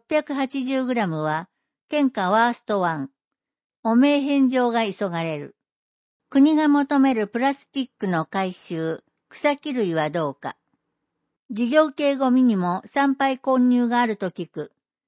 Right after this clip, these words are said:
検査を強化し、改善しないか。アンサー。家庭ゴミは水切りすれば半分の量になる。プラ回収は令和八年目標を早める努力し、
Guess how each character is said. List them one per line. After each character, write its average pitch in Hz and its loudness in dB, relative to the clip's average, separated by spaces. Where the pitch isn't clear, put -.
検 302 0
査 196 0
を 185 -4
強 233 -2
化 190 -6
し、 185 -10
改 262 -2
善 233 2
し - -8
な 202 0
い 160 -8
か。 - -14
ア 254 4
ン 226 4
サ 165 -4
ー。 247 2
家 302 2
庭 240 0
ゴ - 2
ミ 208 2
は 196 0
水 233 0
切 294 -6
り 277 -4
す 269 -6
れ 254 0
ば 202 0
半 262 2
分 262 2
の 180 0
量 180 0
に 156 -4
な 151 -4
る。 139 -12
プ 311 -2
ラ 262 2
回 254 -2
収 220 -2
は 202 2
令 277 0
和 202 0
八 214 -4
年 175 -4
目 202 -6
標 285 -2
を 262 2
早 254 0
め 247 2
る 196 -4
努 190 -2
力 180 -6
し、 156 -14